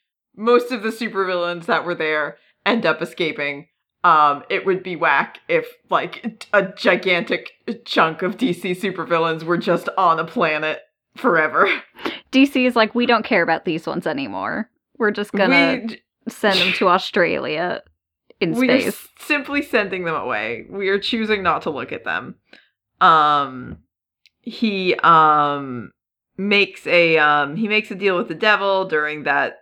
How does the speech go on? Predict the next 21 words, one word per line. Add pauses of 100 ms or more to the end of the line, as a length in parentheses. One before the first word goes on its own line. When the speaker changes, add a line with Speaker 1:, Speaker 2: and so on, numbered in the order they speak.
(160)
Speaker 1:
uh, (100)
one
storyline
where
the,
uh, (640)
demon
comes
from
hell
and
starts
making
deals
with
superheroes.
<laughs> (460)
Uh, (1000)
as
you
do.